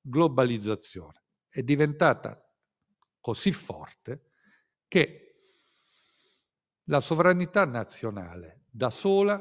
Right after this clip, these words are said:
non riesce ad affermarla, a, a, ad affrontarla. Dunque,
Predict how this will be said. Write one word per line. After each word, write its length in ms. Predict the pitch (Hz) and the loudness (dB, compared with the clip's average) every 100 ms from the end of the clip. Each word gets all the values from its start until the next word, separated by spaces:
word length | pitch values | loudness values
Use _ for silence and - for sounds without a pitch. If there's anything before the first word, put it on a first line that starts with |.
| 185 | -6
non 180 | 151 170 | -8 -4
riesce 400 | 165 107 - 120 | -2 -2 -4 -6
ad 60 | |
affermarla, 800 | 113 - 117 104 80 69 - - _ _ _ - | -6 -6 -8 -8 -14 -20 -20 -20 _ _ _ -4
a, 280 | 147 139 160 | 2 2 4
a, 240 | 139 143 | 2 2
ad 140 | 180 | 0
affrontarla. 720 | 127 - 113 107 - - _ _ - | -2 -2 -8 -8 -14 -20 _ _ -8
Dunque, 840 | 202 151 98 - 107 107 _ | -4 -4 -6 -8 -8 -10 _